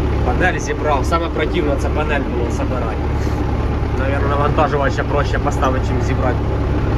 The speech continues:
панель. Зараз їду попробувати. Класна обзорність. У мене попередній той був, <clears throat> зелений кут на Юмзі, то ковша почти не видно було, там перемичка та стояла, коротше, чи капот був по-другому. Ну, коротше,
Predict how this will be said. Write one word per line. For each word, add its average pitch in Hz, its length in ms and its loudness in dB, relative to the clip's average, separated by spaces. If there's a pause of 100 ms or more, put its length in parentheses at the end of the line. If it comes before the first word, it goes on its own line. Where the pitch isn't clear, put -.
(200)
панель. 127 360 0 (1800)
Зараз - 240 2
їду - 180 2
попробувати. 139 580 2 (220)
Класна 147 380 2
обзорність. 151 640 2 (140)
У - 20 0
мене 151 220 0
попередній 147 600 0
той 135 120 2
був, 151 220 4 (300)
<clears throat> - 280 0
зелений 151 440 0
кут 160 240 2
на 147 60 2
Юмзі, 135 400 0
то 143 160 2 (140)
ковша 165 280 0
почти 160 260 0
не 160 120 2
видно 151 300 0
було, 139 280 0
там 127 180 0 (560)
перемичка 147 600 0
та 135 100 0
стояла, 123 400 0 (120)
коротше, 120 340 0 (720)
чи 147 60 -2
капот 147 520 0
був 147 140 0 (240)
по-другому. 156 480 2
Ну, 180 80 2
коротше, 180 380 0